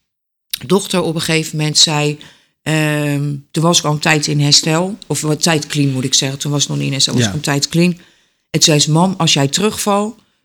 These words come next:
Speaker 1: dan, eh, wil ik nooit meer wat met je te maken hebben." En toen heb ik eigenlijk gezegd, hey, van, "Nou, dan geef ik je nou een hand,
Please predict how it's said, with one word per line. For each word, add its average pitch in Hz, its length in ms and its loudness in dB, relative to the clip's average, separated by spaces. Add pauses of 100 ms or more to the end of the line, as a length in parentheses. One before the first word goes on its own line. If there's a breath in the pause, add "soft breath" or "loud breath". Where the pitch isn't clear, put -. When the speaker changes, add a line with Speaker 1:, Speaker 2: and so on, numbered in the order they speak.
(120)
Speaker 1:
dan, 165 380 0
eh, 147 320 0
wil 160 140 2
ik 160 120 -2
nooit 170 160 2
meer 160 100 -6
wat 156 120 -2
met 151 160 -4
je - 60 -10
te 156 120 -4
maken 180 340 -4
hebben." 147 400 -6
En 156 120 -6
toen 160 160 -2
heb 160 160 0
ik 151 120 -10
eigenlijk 185 400 -4
gezegd, 160 380 -2
hey, 156 160 -2
van, 151 100 -6
"Nou, 147 120 -2
dan 151 100 -2
geef 165 220 0
ik 156 80 -10
je 165 100 -6
nou 160 240 0
een 175 60 0
hand, 175 400 -4